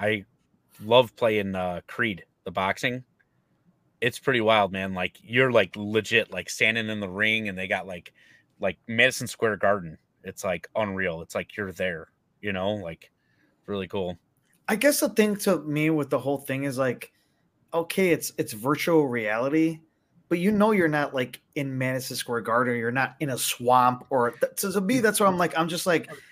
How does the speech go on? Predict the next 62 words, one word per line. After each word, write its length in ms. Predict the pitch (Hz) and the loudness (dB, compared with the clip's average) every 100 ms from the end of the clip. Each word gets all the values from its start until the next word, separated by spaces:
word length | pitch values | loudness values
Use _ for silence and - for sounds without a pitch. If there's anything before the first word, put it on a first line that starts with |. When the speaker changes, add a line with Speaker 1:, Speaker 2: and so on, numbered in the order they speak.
| - | -20
Speaker 2:
"How 220 | - 185 214 | -4 2 4
are 60 | |
you 220 | 247 226 165 | 4 2 2
running 300 | 160 170 175 | 2 2 0
into 300 | 160 165 151 | -2 0 0
a 60 | |
microwave 680 | 123 127 147 151 156 151 147 - | 2 2 2 4 6 6 4 -4
or 240 | 127 120 | -2 -2
just, 280 | 110 123 - | -2 -6 -4
like," 260 | 127 120 - - - - - - | -2 -4 -8 -20 -20 -20 -16 -2
and 140 | 220 226 | 4 6
I, 160 | 247 - | 4 2
you 140 | 190 226 | 0 2
know 80 | |
what? 180 | 226 220 - | 4 4 4
I 80 | 160 | 4
have 200 | 180 175 | 4 2
no 140 | 165 | 0
room 240 | 156 156 151 | 0 0 -2
to 100 | 123 | -6
talk 260 | - 151 | -6 -6
about 160 | 160 175 | -2 0
it 60 | 175 | 0
'cause 160 | 139 | -2
I've 100 | 131 | -2
never 380 | 120 123 131 131 | -2 -4 -4 -4
tried 340 | 123 - 127 | -6 -2 0
it 80 | 160 | -2
before. 520 | 185 165 196 208 196 196 | -4 -8 -2 -2 -2 -6
So, 320 | - 139 123 | -2 0 0
like, 240 | 120 123 127 | -2 -4 -4
I, 140 | 127 - | -4 -6
you 100 | 156 | -6
know, 140 | 139 123 | -4 -2
if 180 | 127 | -2
I 80 | 131 | -2
did, 340 | 135 135 139 131 | 0 -2 -2 -4
then 80 | |
I'd 140 | 131 123 | -4 -2
be 80 | 131 | -2
like, 160 | 123 | -2
"Okay, 260 | 127 131 120 | -4 -6 -6
this 180 | 107 107 | -8 -12
is 120 | 110 | -14
a 40 | |
different 280 | 101 104 110 | -14 -12 -10
experience." 540 | 101 - 123 123 110 | -8 -6 -6 -6 -8
But 220 | - 110 107 - - - - | -6 -6 -6 -12 -20 -12 -4
I 60 | |
just, 300 | 143 190 - | 0 0 4
like, 260 | 185 156 - _ _ | 4 2 -2 _ _
in 140 | 160 151 | 0 2
my 160 | 151 | 2
mind, 280 | 139 139 147 | 2 2 2
I'm 100 | 131 | 0
just, 180 | 127 - | -4 -2
like, 180 | 131 135 | -4 -4
thinking, 240 | 135 131 | -6 -4
like, 180 | 120 120 | -4 -2
"Wait 140 | 139 | -2
a 60 | 131 | -2
minute." 240 | 113 101 | -2 -6